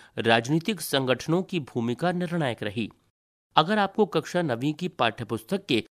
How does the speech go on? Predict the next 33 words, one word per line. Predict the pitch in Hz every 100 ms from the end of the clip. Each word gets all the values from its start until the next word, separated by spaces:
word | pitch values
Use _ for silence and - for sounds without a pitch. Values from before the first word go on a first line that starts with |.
| _ -
पहले | 139 160 202
अध्याय | - 113 98 - 139 175
की | 180 107
याद | 101 87
हो, | 156 233 - - _
तो | 202 - -
आप | 131 165 _
पहचान | 127 107 - 127 202
जाएंगे | 165 123 113 156 226 - - -
कि | 208
पूरे | - 156 151 202
विश्व | 180 131 - 160
में | 180
लोकतंत्र | 160 123 120 - 165 170
का | 170 139
विकास | - 113 165 156 - - -
ऐसे | 117 - 123
ही | 117 214
हुआ | 208 208
है। | 160 104 - _ _ _
इस | 135 -
तरह | 117 165 220 - - _
हम | 165 196
इन | 196
दो | 131 139
उदाहरणों | 185 - 120 110 113 202
से | 214 113 98 - _
कुछ | - 214 220
सामान्य | - 156 131 123 151 185
निष्कर्ष | 143 104 - 110 104 -
निकाल | 104 214 135
सकते | - - -
हैं। | 101 110 95